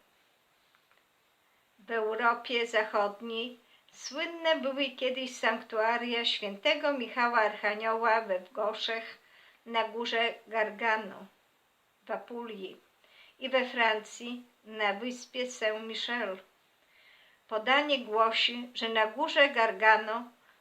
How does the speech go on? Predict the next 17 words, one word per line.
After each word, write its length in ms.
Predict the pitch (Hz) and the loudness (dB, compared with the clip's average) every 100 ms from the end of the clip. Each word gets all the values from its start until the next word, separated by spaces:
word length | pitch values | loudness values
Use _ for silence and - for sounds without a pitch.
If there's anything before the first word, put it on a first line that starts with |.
| _ | _
w 80 | 214 | -6
grocie 640 | 240 277 311 311 320 320 - - | 4 6 6 2 0 -2 -8 -16
do 300 | 220 220 214 | -6 -4 -2
dnia 300 | 247 294 302 | 2 2 2
dzisiejszego 640 | 254 233 214 - 285 277 | 0 0 0 2 2 2
istniejącej 1040 | 247 - - 208 220 226 233 - 247 254 - _ _ _ | -2 -4 -8 -2 0 0 -2 -4 -4 -4 -12 _ _ _
pojawił 640 | - 254 262 226 196 190 190 | -6 -2 4 4 4 -2 -2
się 260 | 220 202 | -2 0
święty 580 | 196 - 233 233 220 214 | -2 -2 -2 -4 -4 -4
Michał 640 | 208 240 247 269 262 262 - | -2 -4 0 4 4 2 -8
dwa 360 | 196 208 226 240 | -14 0 4 6
razy, 580 | 247 220 220 - - - _ _ _ _ _ _ | 6 4 2 -8 -16 -18 _ _ _ _ _ _
w 40 | 220 | 0
latach 640 | 233 220 - 202 202 - | 4 4 2 -2 -2 -8
czterysta 640 | - - 240 240 - 202 | -10 -4 -4 -6 -4 -2
dziewięćdziesiąt 800 | 202 214 214 202 233 - 196 190 208 | -2 -4 -6 -6 -2 -2 -2 -6 -6
dwa 360 | 196 208 269 | -2 0 -2